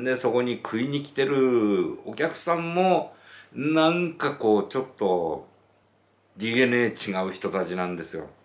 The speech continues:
で、そういう人たちが本気で食いたくなる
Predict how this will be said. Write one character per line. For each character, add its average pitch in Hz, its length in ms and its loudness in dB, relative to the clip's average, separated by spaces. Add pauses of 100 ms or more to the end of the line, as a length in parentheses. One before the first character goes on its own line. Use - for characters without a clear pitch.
(560)
で、 107 80 -6
そ 135 200 0
う - 20 0
い 143 60 -2
う - 20 -2
人 147 160 0
た 147 180 -2
ち 135 240 -8
が 143 240 2
本 123 320 -6
気 123 160 -10
で 131 80 0
食 110 220 -2
い 107 80 -6
た 104 100 0
く 98 140 -4
な 92 240 0
る 139 280 -4